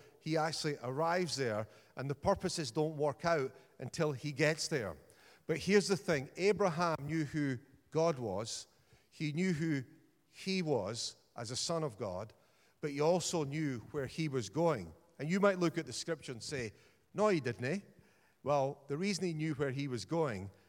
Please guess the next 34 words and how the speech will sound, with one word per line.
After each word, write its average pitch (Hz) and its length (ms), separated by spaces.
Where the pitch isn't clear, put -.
is 101 120
because 131 360
he 123 120
knew 139 220
who 113 280
God, 127 280
God 131 220
is, 95 320
and 104 120
he 113 80
knew 135 240
who 113 240
he 151 240
was 104 440
in 143 200
God, 95 340
and 110 120
he 113 80
believed 120 680
his 107 200
word 110 300
by 104 160
faith. 110 540
And 135 100
here's 185 300
the 190 100
most 165 280
complex - 880
part 117 480
of 117 160
knowing 143 260
who 156 160
we 151 160
are 110 340